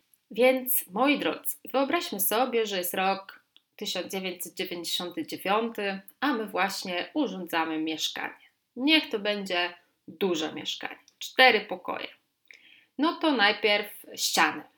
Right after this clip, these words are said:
Najlepiej, e, żeby w każdym, e, pokoju były w innym kolorze, bo białe to jakieś takie puste, smutne.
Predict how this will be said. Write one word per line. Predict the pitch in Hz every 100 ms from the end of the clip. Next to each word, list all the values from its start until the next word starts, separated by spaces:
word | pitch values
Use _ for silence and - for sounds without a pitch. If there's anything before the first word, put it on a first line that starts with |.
| _ _
Najlepiej, | 196 202 233 302 294 269 262 240 -
e, | 202 185 175 170
żeby | 175 - 175
w | -
każdym, | - 254 254 208 196 185
e, | - 165
pokoju | - - 214 240 233 214 190
były | 185 180 175 170 - -
w | -
innym | 180 160
kolorze, | - 170 208 226 220 214 214 _ -
bo | 220
białe | 180 180 185
to | 175
jakieś | 165 - -
takie | _ - - - _ _ _
puste, | 190 226 - - - - _ _
smutne. | - - 180 - -